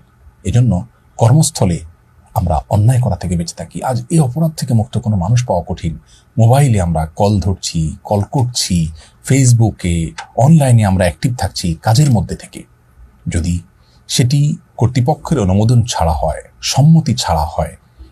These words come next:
এবং তাদেরকে ফাঁকি দিয়ে আমরা করার চেষ্টা করি, তাহলে সেটি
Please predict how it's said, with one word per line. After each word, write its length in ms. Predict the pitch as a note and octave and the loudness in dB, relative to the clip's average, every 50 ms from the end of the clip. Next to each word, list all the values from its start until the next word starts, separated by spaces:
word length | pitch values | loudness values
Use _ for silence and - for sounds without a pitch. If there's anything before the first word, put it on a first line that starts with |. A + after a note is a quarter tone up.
| _ - | _ 0
এবং 320 | C#3+ A#2 A#2 C3 G#2+ F#2+ - | 2 2 4 4 2 0 0
তাদেরকে 340 | - G#2 F#2+ G2+ F#2+ - G#2+ | -2 -2 -2 -2 -4 -4 -6
ফাঁকি 400 | - - - - B2 B2 F#3+ F3 | -4 -2 0 0 2 2 4 4
দিয়ে 320 | B2 A2+ A2+ G#2 F2 E2 - - _ _ _ _ _ _ _ _ _ - | 4 4 4 2 0 -2 -4 -8 _ _ _ _ _ _ _ _ _ -6
আমরা 220 | - F2 E2 - | -4 -4 -4 -4
করার 260 | D2+ - A#2 A2+ B2 | -4 0 2 2 2
চেষ্টা 320 | B2 B2 - A#2+ - - C3 | 2 2 0 -2 -2 -4 -4
করি, 180 | - E3 D#3 | -2 -2 -2
তাহলে 260 | - - E2 E2 E2+ | -2 -2 -4 -4 -4
সেটি 280 | E2 - - - - E2+ | -6 -6 -10 -14 -16 -16